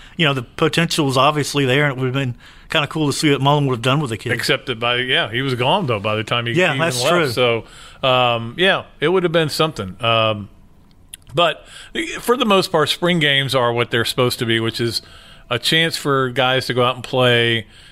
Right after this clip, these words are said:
Speaker 2: have some fun, crowd gets together, it's another little reunion thing, but n-,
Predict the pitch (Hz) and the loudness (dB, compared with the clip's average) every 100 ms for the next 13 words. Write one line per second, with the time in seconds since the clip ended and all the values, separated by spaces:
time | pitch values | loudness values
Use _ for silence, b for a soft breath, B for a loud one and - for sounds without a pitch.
0 | B 139 135 139 - 135 123 120 113 107 | B -4 -4 -8 -4 -2 0 -2 -4 -10
1 | - 147 135 127 127 123 131 113 117 113 | -2 0 2 0 -2 -4 -2 0 0 0
2 | 110 117 120 117 120 120 117 117 117 113 | -4 -2 -2 0 0 2 2 2 0 -2
3 | 113 113 110 113 - 170 202 | 0 0 0 -2 -2 -6 -6